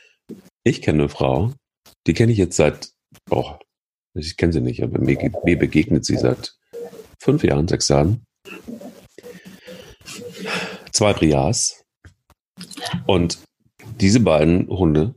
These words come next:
rasten komplett aus, wenn ich da mit meinen Hunden vorbeikomme. Jedes Mal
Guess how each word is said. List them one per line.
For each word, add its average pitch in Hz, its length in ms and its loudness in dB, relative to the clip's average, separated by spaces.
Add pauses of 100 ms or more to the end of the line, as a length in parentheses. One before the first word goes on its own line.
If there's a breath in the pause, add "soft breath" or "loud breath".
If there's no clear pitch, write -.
(140)
rasten 82 720 0
komplett - 1200 -2 (340)
aus, - 520 0
wenn 64 180 0
ich - 200 -6 (300)
da 64 340 2 (180)
mit - 320 -2
meinen 65 300 0
Hunden - 220 -6
vorbeikomme. - 580 -4 (640 loud breath)
Jedes 113 480 4
Mal 80 420 2